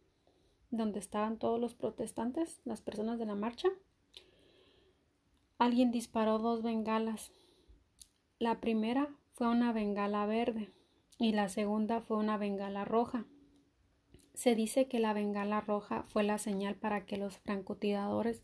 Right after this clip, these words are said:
que se habían infiltrado en los edificios y en sitios estratégicos empezaran a disparar. ¡Uy, qué horror!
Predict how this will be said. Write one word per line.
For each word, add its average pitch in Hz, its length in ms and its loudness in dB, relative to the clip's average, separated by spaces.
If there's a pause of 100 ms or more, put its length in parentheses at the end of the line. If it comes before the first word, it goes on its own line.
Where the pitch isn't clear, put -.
(260)
que 208 120 -4
se 208 100 -2
habían 202 260 2
infiltrado 220 580 0
en 220 80 -4
los 208 180 -6
edificios 220 720 -4
y 220 200 -2
en 220 160 -2
sitios 247 360 -2
estratégicos 247 880 0 (1120)
empezaran 226 640 2
a 220 100 2
disparar. 196 520 -6 (1300)
¡Uy, 214 200 6 (160)
qué - 100 -4
horror! - 300 -4